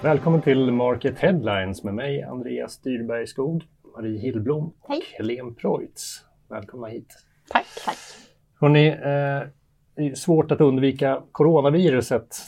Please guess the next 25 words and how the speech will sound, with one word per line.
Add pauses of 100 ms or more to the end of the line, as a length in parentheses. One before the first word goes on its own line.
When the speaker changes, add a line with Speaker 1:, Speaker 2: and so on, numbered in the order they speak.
Speaker 1:
den
här
veckan.
Det
påverkar
ju
hela (200)
samhället.
Men,
eh, (320)
vågar
man
liksom
sia
någonting
om
hur
det (520)
kommer
påverka
handeln (640)
i
det
långa
loppet?